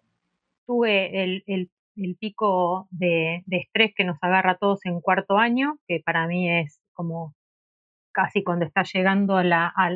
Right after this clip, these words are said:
a la cima de la montaña y ya te estás quedando sin oxígeno, sin comida, sin agua y sin, viste, ya llegás con, con, con lo mínimo. Y después ya viene la barranca cuesta abajo que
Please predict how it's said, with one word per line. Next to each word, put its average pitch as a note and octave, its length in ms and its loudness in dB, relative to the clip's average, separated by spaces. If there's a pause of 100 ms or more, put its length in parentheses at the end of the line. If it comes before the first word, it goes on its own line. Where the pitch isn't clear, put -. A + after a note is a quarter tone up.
a F3 120 2
la E3 160 2
cima G#3 280 2
de G3 40 4
la G3 80 6
montaña G3 360 0
y - 20 2
ya G3 100 -12
te F#3+ 100 0
estás F3+ 200 0
quedando F3+ 320 0
sin G3+ 220 2
oxígeno, G#3 600 2
sin G3 240 0
comida, G#3 560 2
sin G3+ 300 0
agua G#3+ 340 2
y F#3+ 40 -2
sin, F#3 420 -4
viste, F#3+ 340 -2
ya F3+ 80 0
llegás F3 400 0
con, F3 300 -4
con, F#3 160 0 (180)
con F#3 220 2
lo G3+ 160 4
mínimo. B3+ 560 2 (580)
Y G#3 140 2
después A#3+ 300 -2
ya C#4 100 -2
viene A3 200 2
la G3 120 4
barranca G3 460 0
cuesta G#3 300 -6
abajo G#3+ 380 -2
que F3 420 0